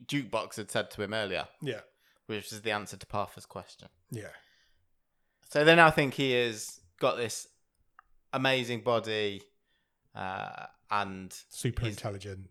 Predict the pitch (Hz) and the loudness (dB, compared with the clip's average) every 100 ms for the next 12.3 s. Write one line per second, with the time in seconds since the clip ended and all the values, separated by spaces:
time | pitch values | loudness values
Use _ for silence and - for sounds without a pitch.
0 | - 110 95 107 101 98 - 120 107 101 | -8 -8 -6 -8 -8 -8 -4 -2 0 0
1 | - - 107 - - - - - 107 87 | -2 -8 -8 -8 -14 -12 -12 -14 -16 -16
2 | - - _ _ 113 92 - 143 127 170 | -20 -20 _ _ -20 -18 -8 -8 -2 -4
3 | 139 139 120 127 - - 143 123 123 110 | -2 -6 -4 -4 -2 2 2 2 -2 0
4 | 110 98 92 90 117 95 78 _ _ - | -6 -8 -14 -10 -4 -4 -6 _ _ -18
5 | 117 98 95 95 92 95 92 98 _ _ | -16 -14 -18 -18 -20 -18 -18 -20 _ _
6 | _ _ _ _ _ _ _ _ 107 107 | _ _ _ _ _ _ _ _ -10 -10
7 | 107 _ _ _ _ _ _ - 156 185 | -12 _ _ _ _ _ _ 2 6 8
8 | 175 165 135 160 214 - - 160 131 - | 8 6 6 8 8 6 6 4 4 4
9 | 175 180 165 - 170 156 185 185 - _ | 4 4 4 8 8 8 4 4 0 _
10 | 110 101 135 143 156 - 139 135 123 135 | -6 0 4 4 4 2 2 0 0 0
11 | 127 127 123 120 113 117 117 - 139 - | 2 0 -2 -4 0 0 0 2 2 4
12 | 135 147 - | 2 2 -6